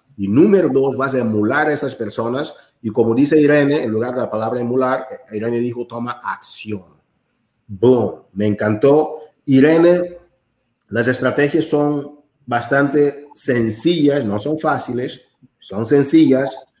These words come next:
¿qué recomendaciones, Irene, de tu punto de vista y tu, ah, exposición al negocio, qué recomendaciones darías a estas personas que están ahí,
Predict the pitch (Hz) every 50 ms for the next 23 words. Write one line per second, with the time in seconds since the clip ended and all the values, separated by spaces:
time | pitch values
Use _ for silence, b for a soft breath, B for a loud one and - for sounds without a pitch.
0 | - - - _ _ - 156 175 175 180 160 - 160 143 139 139 135 131 131 127
1 | - 147 143 143 139 135 120 117 117 123 127 127 123 117 110 104 - 151 147 151
2 | 147 143 131 135 123 117 110 120 131 120 - - - 113 113 117 110 104 101 98
3 | - - 127 127 127 127 127 127 123 113 110 110 107 104 101 98 107 107 - -
4 | - - 113 107 101 101 98 - - 123 120 120 120 113 110 101 95 101 98 101
5 | 120 123 127 123 123 - 113 113 113 117 - b b b b b b _ _ _
6 | - 151 156 175 180 156 143 139 131 - 131 127 120 120 117 113 - - 135 135
7 | 135 120 113 110 110 123 120 117 110 104 98 110 117 113 135 120 - - 107 101
8 | - 117 117 117 113 - - 104 104 - 131 143 160 165 175 139 131 127 113 104
9 | - 123 -